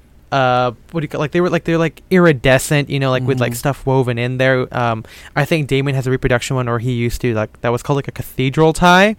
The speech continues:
Speaker 1: which basically, or a stained glass window, like, it, it literally, the, the silk and the jacquard weave and everything approximated a stained glass window, you
Speaker 2: Yeah, no,
Speaker 1: know?
Speaker 2: it's, like, really, really incredible craftsmanship that went into them.
Speaker 1: Yeah,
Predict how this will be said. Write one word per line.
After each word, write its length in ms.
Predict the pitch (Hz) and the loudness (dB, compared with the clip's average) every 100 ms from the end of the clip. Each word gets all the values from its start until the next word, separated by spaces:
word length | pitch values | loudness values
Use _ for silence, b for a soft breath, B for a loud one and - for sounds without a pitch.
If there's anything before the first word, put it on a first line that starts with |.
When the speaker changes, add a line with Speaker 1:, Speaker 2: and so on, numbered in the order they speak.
| B B | B B
Speaker 1:
which 240 | 135 - | -2 0
basically, 560 | 156 160 160 165 147 135 B B B B _ - | 2 2 2 2 2 0 B B B B _ -4
or 180 | 156 165 | 0 0
a 40 | |
stained 320 | - 156 151 | -2 -2 -2
glass 300 | 139 131 127 | 2 0 0
window, 200 | 139 135 | -4 -2
like, 160 | 135 135 | -4 -6
it, 80 | - - | -12 -10
it 180 | - - | -8 -6
literally, 480 | 135 165 170 151 127 | 0 2 2 0 -2
the, 220 | 127 127 | -4 -6
the 140 | - 123 | -6 -8
silk 380 | - 151 143 | -4 -4 -4
and 100 | 139 | -6
the 80 | 117 | -10
jacquard 380 | 113 - 131 127 | -12 -8 -4 -2
weave 220 | 123 131 | -2 -2
and 80 | 123 | -2
everything 340 | 123 120 123 - B B - | -4 -6 -8 -10 B B -2
approximated 960 | - - 135 - - 123 113 110 104 - b b b b _ _ - | 4 6 6 0 -8 -6 -4 -4 -8 -12 b b b b _ _ -10
a 80 | 139 | -8
stained 300 | - 135 123 | -4 -4 -2
glass 260 | 123 113 - | 0 -2 -2
window, 420 | 143 127 - - _ 139 | -4 -4 -6 -10 _ 0
you 80 | |
Speaker 2:
Yeah, 100 | 147 | 2
no, 140 | 143 165 | 2 2
Speaker 1:
know? 40 | |
Speaker 2:
it's, 140 | 120 - | 0 -4
like, 120 | 120 | -6
really, 380 | 120 120 151 151 | -6 -2 0 0
really 300 | 117 123 123 | 0 0 0
incredible 400 | 110 104 110 104 | -2 -4 -4 -4
craftsmanship 680 | 104 98 98 - 101 - 98 - | -6 -6 -6 -6 -12 -10 -14 -8
that 140 | 92 | -8
went 140 | 95 95 | -8 -10
into 180 | - | -14
them. 220 | 90 82 85 - - _ _ _ - | -14 -14 -16 -20 -20 _ _ _ -14
Speaker 1:
Yeah, 420 | 143 147 131 110 | -6 -4 -2 -4